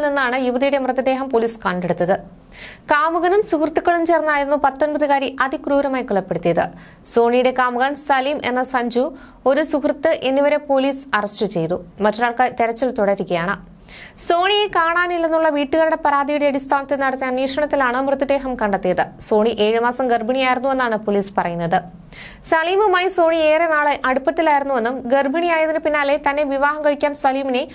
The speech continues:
സോണി നിർബന്ധിച്ചുവെന്നും പോലീസ് പറയുന്നു. എന്നാൽ വിവാഹത്തിന് താല്പര്യമില്ലാതിരുന്ന സലീം സോണിയുടെ ഗർഭചിത്രം നടത്താൻ ആവശ്യപ്പെട്ടു. ഇതേ ചൊല്ലിയുള്ള തർക്കമാണ് കൊലപാതകത്തിൽ കലാശിച്ചതെന്നാണ് പോലീസ് വ്യക്തമാക്കുന്നത്.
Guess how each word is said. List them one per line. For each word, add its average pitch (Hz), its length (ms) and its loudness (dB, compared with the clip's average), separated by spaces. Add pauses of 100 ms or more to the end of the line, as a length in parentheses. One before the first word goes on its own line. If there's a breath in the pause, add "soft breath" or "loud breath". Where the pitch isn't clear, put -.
(300 loud breath)
സോണി 330 340 4
നിർബന്ധിച്ചുവെന്നും 320 680 0
പോലീസ് 226 320 0
പറയുന്നു. 165 320 -4 (680 loud breath)
എന്നാൽ 240 220 2 (100)
വിവാഹത്തിന് 285 480 2
താല്പര്യമില്ലാതിരുന്ന 285 920 0 (120)
സലീം 269 240 0 (100)
സോണിയുടെ 294 480 2
ഗർഭചിത്രം 294 540 0
നടത്താൻ 269 260 -2 (120)
ആവശ്യപ്പെട്ടു. 190 460 -4 (520 loud breath)
ഇതേ 330 140 0 (120)
ചൊല്ലിയുള്ള 381 380 4
തർക്കമാണ് 330 520 0
കൊലപാതകത്തിൽ 294 560 2 (100)
കലാശിച്ചതെന്നാണ് 285 760 0
പോലീസ് 233 300 0
വ്യക്തമാക്കുന്നത്. 180 640 -2